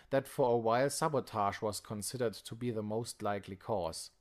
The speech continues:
The Royal Air Force considered the aircraft to be unfit for combat, so the British used them as target tugs only.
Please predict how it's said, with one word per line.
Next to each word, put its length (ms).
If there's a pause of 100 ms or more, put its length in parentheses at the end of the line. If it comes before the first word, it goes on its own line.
(680)
The 100
Royal 280
Air 200
Force 360
considered 600
the 160
aircraft 520
to 60
be 160
unfit 420
for 200
combat, 680
so 280
the 80
British 500
used 300
them 180
as 180
target 460
tugs 420
only. 440